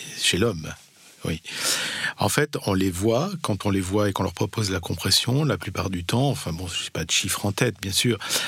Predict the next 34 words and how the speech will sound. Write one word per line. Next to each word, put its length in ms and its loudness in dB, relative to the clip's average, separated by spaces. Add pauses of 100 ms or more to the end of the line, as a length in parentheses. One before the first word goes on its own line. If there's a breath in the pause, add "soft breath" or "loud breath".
la 100 2
plupart 280 0
du 80 0
temps, 320 0
c'est 180 4
une 80 2
acceptation, 880 2
euh, 40 2
vraiment, 460 2
euh, 500 -4
forte 520 0 (380 soft breath)
de, 540 2
du 120 0
traitement 320 -2
par 140 -4
compression. 560 0 (1200 loud breath)
Je 140 0
pense 300 2
principalement, 640 2
c'est 120 2
parce 160 -2
qu'ils 200 -2
n'ont 60 -2
pas 120 0
consulté 360 0
avant, 220 2 (640 loud breath)
parce 300 4
que, 400 4 (140)
euh, 320 6
ils 80 4
s'en 160 6
inquiètent 320 2
pas 120 4
trop. 360 -4